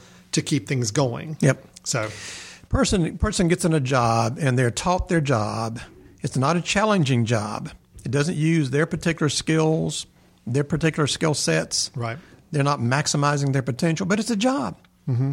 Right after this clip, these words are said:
Speaker 2: In a tight environment, it's a job.
Speaker 1: Sure.
Speaker 2: A person's satisfied because, hey, it's still a job
Speaker 1: Mm-hmm.
Speaker 2: tomorrow, as it is today, as it was yesterday, because I'm doing the same thing,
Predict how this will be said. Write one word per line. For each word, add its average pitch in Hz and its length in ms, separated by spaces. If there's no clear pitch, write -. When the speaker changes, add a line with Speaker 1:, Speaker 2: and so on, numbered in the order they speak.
Speaker 2:
In 147 100
a 139 60
tight 175 280
environment, 165 440
it's 160 140
a 165 60
job. 156 440
Speaker 1:
Sure. 120 280
Speaker 2:
A - 60
person's 147 400
satisfied 190 520
because, 185 340
hey, 208 140
it's 156 220
still 165 240
a 196 40
job 170 420
Speaker 1:
Mm-hmm. 120 140
Speaker 2:
tomorrow, 131 480
as 147 260
it 143 100
is 151 140
today, 127 440
as 143 100
it 180 80
was 143 240
yesterday, 135 400
because 139 320
I'm 127 100
doing 147 200
the 143 80
same 156 260
thing, 160 360